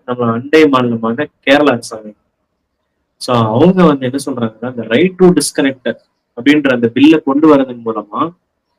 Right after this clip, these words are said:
ஒர்க்கிங் ஹவர்ஸ், இப்ப நான் nine to four ஒர்க் பண்றேன் அப்படின்னா, அந்த நாலு மணிக்கு அப்புறம் எனக்கு தேவையில்லாம இமெயில்ஸை ரீட் பண்ண சொல்றது, என்னை வந்து நீங்க மென்டல் வெல்னஸ் வெபினார் இருக்கு, அதை அட்டெண்ட் பண்ணுங்கன்னு சொல்றது,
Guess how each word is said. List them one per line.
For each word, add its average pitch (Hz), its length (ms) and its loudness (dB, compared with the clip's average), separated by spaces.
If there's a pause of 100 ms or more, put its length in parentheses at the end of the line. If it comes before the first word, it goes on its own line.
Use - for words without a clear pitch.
(460)
ஒர்க்கிங் 175 360 0
ஹவர்ஸ், 139 420 2
இப்ப 135 240 -6
நான் 127 360 -2
nine 147 260 2
to 170 120 0 (160)
four 165 160 6 (140)
ஒர்க் 139 200 2
பண்றேன் 120 300 -2
அப்படின்னா, 113 560 -12
அந்த 110 280 -6
நாலு 175 320 2
மணிக்கு 170 300 0
அப்புறம் 127 420 -4 (120)
எனக்கு 127 320 -6
தேவையில்லாம 139 560 2 (160)
இமெயில்ஸை 135 460 0
ரீட் 123 180 -4
பண்ண 117 180 -2
சொல்றது, 113 460 -2 (640)
என்னை 123 240 0
வந்து 127 360 0
நீங்க 123 360 -2
மென்டல் 160 260 4
வெல்னஸ் 135 400 0 (640)
வெபினார் 151 380 2
இருக்கு, 123 300 0
அதை 120 220 4
அட்டெண்ட் 135 260 0
பண்ணுங்கன்னு 117 400 0
சொல்றது, 107 380 -8